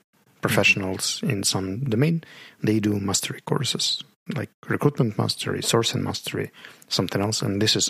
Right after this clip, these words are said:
Speaker 1: L and D mastery, like, probably highlighting that it's not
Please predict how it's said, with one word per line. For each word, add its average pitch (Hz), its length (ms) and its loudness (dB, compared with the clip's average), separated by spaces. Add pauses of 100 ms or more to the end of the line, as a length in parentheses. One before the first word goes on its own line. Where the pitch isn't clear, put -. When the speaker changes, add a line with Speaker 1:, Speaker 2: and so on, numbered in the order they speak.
Speaker 1:
L 107 120 2
and 104 80 0
D 95 80 0
mastery, 98 420 0
like, 95 400 -4 (1600)
probably 120 380 4
highlighting 98 640 0
that - 300 -6 (120)
it's - 300 0
not 101 320 0